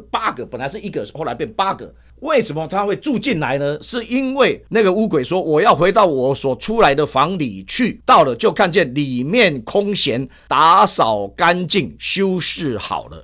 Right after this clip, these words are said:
那是什么意思？就是说这一个人呢，当他的鬼被赶出去了以后呢，他是不要鬼的，他不要撒旦的，OK？但是呢，他说：“我自己可以把自己给搞好了，我自己来决定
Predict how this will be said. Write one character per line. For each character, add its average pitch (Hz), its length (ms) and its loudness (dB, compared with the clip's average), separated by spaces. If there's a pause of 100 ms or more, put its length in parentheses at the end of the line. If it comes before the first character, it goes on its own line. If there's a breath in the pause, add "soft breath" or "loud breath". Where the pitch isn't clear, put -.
(120)
那 180 120 -6
是 185 140 -4
什 117 100 -12
么 120 80 -10
意 127 80 -8
思？ 95 240 -16 (280)
就 262 160 4
是 220 180 0
说 - 400 0 (220)
这 277 160 -6
一 294 120 -2
个 175 220 2
人 127 220 -6
呢， 143 100 -6
当 190 180 -2
他 202 140 -4
的 160 80 -2
鬼 113 300 -10
被 180 120 -6
赶 - 280 -10
出 143 100 -12
去 170 160 -10
了 123 100 -6
以 98 140 -14
后 135 160 -6
呢， 110 220 -10 (440 soft breath)
他 240 160 -2
是 254 140 -4
不 214 140 -4
要 320 160 4
鬼 131 260 -4
的， 107 140 -8
他 180 120 -2
不 240 100 -4
要 262 100 4
撒 - 180 -6
旦 147 220 0
的， 78 160 -20 (340)
OK？ 185 420 -2 (200)
但 214 120 0
是 214 200 -2
呢， 165 160 -2
他 160 160 -4
说 - 120 -8
：“我 143 200 -4
自 160 160 -8
己 135 120 -8
可 175 140 -4
以 143 40 0
把 117 140 -6
自 113 120 -12
己 123 60 -10
给 107 120 -12
搞 123 240 -4
好 - 220 -8
了， - 80 -20 (160)
我 165 180 -2
自 202 160 -6
己 151 120 -6
来 139 140 0
决 147 220 -2
定 127 220 -4